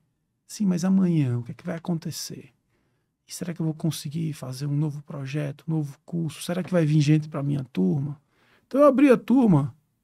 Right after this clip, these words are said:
pra fazer os cursos de mindfulness, esses mil alunos, mais ou menos. E eu ficava abrindo o formulário do Google lá.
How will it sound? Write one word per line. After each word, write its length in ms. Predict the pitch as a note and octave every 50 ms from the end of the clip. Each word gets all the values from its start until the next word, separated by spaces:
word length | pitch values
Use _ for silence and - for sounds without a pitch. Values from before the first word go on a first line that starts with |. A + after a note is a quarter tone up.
| _ _ _
pra 120 | - E3+ D#3+
fazer 260 | - E3+ D3+ C#3+ D#3
os 160 | D3+ D3 -
cursos 300 | - - D3+ - - C#3+
de 80 | B2+ C#3
mindfulness, 560 | C3 C#3+ D#3+ F#3 G3 D#3+ - - C#3+ C#3 C#3
esses 300 | D#3 D3 - - D3+ C3+
mil 240 | D3 D3+ F3 F3+ E3+
alunos, 420 | D3+ C#3 C#3+ E3 F#3 F#3+ F3 D3
mais 220 | C#3 C#3+ D3+ D3
ou 80 | D3 C#3+
menos. 520 | C#3 D3+ E3+ G3+ F#3+ F3+ D#3 - - - _ _ _ _ _ _ _ _ _ _ _ - - - _ _ _ _ _ _ _ -
E 80 | F3
eu 80 | F3 D#3
ficava 480 | - - - - - E3 E3+ F3 F3+ F#3+
abrindo 420 | F#3+ D#3+ D3 F3 F3 F3+ F#3+ F#3
o 60 | G3+
formulário 520 | F#3 - F#3+ F#3 G3+ A3 G3+ F3+ D#3+ F3 F3+
do 120 | E3+ A3 G#3
Google 340 | E3+ E3+ D#3 D3+ D#3 D#3
lá. 240 | D3+ D#3 D#3 - -